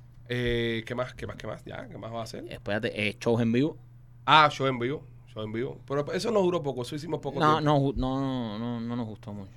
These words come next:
Speaker 1: No, no es que no nos gustara. Yo pienso que el tema también era que era mucho sacrificio, papao.
Speaker 2: Exacto.
Speaker 1: Al final del día, un
Speaker 2: Exacto.
Speaker 1: patrocinador paga mucho más y no tiene que
Speaker 2: Exacto.
Speaker 1: estarte en, en, en, en, ¿sabe? En ese estrés, ¿no? De público.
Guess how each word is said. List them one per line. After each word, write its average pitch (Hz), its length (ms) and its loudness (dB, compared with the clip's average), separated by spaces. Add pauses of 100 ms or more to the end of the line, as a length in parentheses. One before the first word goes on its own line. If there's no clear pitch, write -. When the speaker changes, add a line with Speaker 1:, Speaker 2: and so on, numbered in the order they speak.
Speaker 1:
No, 190 140 0
no 185 80 0
es 180 60 -6
que 214 80 -4
no 208 100 -2
nos 202 100 -2
gustara. 156 440 0
Yo 131 120 -2
pienso 165 240 -10
que 151 80 -6
el 131 60 -6
tema 151 220 -4
también 143 220 -2
era 143 120 2
que 139 60 -2
era 135 100 0
mucho 139 200 -2
sacrificio, 123 520 -6 (220)
papao. 117 460 -4 (180)
Speaker 2:
Exacto. 110 400 -2
Speaker 1:
Al - 60 -16
final 120 220 -6
del 143 120 -4
día, 143 140 2
un 131 120 2
Speaker 2:
Exacto. 113 160 -4
Speaker 1:
patrocinador 131 800 -2
paga 123 260 0
mucho 127 220 -6
más 127 120 -2
y 131 40 -2
no 123 60 -4
tiene 120 140 -2
que 117 60 -2
Speaker 2:
Exacto. 113 300 -6
Speaker 1:
estarte 104 260 -4 (480)
en, 113 220 -12
en, 107 400 -8
en, 113 480 -14 (140)
en, 117 60 -12
¿sabe? 147 180 -2
En 120 60 -4
ese 135 140 -6
estrés, 135 260 -8
¿no? 143 140 -4
De 120 100 -4
público. 127 540 -4